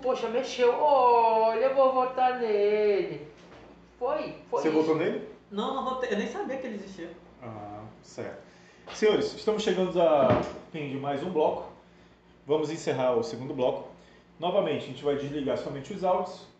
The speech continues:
Speaker 2: O vídeo vai continuar rolando. E a gente vai fazer algumas coisas, ir no banheiro,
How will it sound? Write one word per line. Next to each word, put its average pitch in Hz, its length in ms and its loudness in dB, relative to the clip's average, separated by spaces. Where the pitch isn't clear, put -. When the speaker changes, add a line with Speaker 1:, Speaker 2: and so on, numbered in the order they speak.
Speaker 2:
O 220 120 -4
vídeo 170 280 -8
vai 151 140 0
continuar 151 480 -4
rolando. 165 380 -4
E 151 340 0
a 147 40 2
gente 143 220 -4
vai 131 400 -2
fazer 117 220 -6
algumas 151 260 -6
coisas, 185 480 -6
ir 175 100 -10
no 127 80 -8
banheiro, 156 540 -2